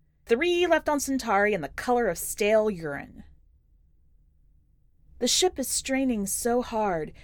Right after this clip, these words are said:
it sounds like the wood will splinter and leave them all to drown in the void.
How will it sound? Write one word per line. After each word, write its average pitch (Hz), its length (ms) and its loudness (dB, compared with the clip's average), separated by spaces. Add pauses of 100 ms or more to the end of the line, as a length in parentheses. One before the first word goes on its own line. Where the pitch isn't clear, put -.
(120)
it - 160 -4
sounds 311 200 -2
like 330 160 0
the 233 80 0
wood 226 380 -2
will 180 80 -2
splinter 254 600 -4
and 170 180 -8
leave 214 220 -4
them 185 140 -2
all 202 260 0
to 170 80 -6
drown 185 340 -4
in 190 80 -4
the 170 60 -6
void. 175 580 -4